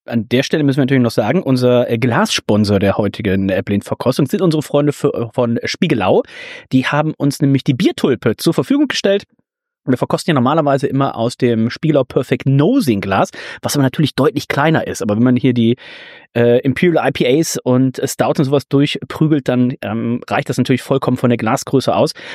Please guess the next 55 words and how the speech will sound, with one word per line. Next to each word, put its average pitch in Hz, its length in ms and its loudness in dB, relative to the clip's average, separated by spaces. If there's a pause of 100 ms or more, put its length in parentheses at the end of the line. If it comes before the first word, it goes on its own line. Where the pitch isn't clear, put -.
(180)
Und, 123 440 2
äh, 113 100 0
die 113 80 2
Jungs 120 180 2
und 123 60 4
Mädels 117 160 2
von 127 100 -2
Spiegelau 113 380 0
waren 113 160 0
aber 113 160 0
so 104 60 0
nett, 113 340 0
eben 110 280 -2 (200)
heute, 120 300 2
wo 131 60 2
es 123 60 -4
um 143 80 -8
alkoholfreies 156 600 0
Bier 214 180 0
geht, 170 140 2 (180)
kann - 100 -2
man 131 60 4
auch 131 60 2
ein 131 40 0
bisschen 131 240 0
mehr 139 200 2
trinken, 151 380 0 (300)
eben, 127 420 2
äh, - 200 -4
zwölf - 400 -4
Mal 185 280 0 (180)
die 139 260 4 (100)
Biertulpe 123 520 -2
zur - 160 -4
Verfügung 104 320 -2
zu - 100 -6
stellen, 117 300 0
sodass 120 260 0
wir 135 140 0
heute 113 260 0
eben 104 240 -2
auch - 160 0
die - 240 0 (720)
jeweiligen 120 360 2
Biere 113 220 0
pro - 220 -4
Flight, 113 340 -2
also 101 140 2
jetzt 113 180 0
die - 80 0
vier 117 160 0
hellen, 117 260 2
dann 110 140 2
eben 101 220 0
auch - 180 -2